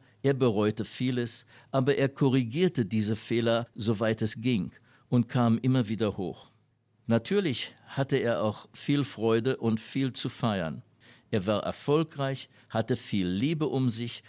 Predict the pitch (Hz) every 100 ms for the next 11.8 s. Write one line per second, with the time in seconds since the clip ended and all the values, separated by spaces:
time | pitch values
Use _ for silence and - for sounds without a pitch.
0 | - _ - - 117 160 170 147 123 135
1 | - - 113 104 104 - 101 - 110 107
2 | 107 90 98 92 87 - 139 135 131 123
3 | - - - _ - 120 120 135 131 117
4 | - _ 143 170 180 151 113 110 95 -
5 | - 127 117 117 - 107 135 196 - 123
6 | - 98 101 - - 110 110 110 - 113
7 | 101 85 - _ _ _ _ _ _ 117
8 | 110 110 110 - 214 - - 98 92 120
9 | - - _ - 113 - - 117 117 113
10 | - 110 110 - 143 143 131 110 - 104
11 | 101 95 95 - 101 85 69 -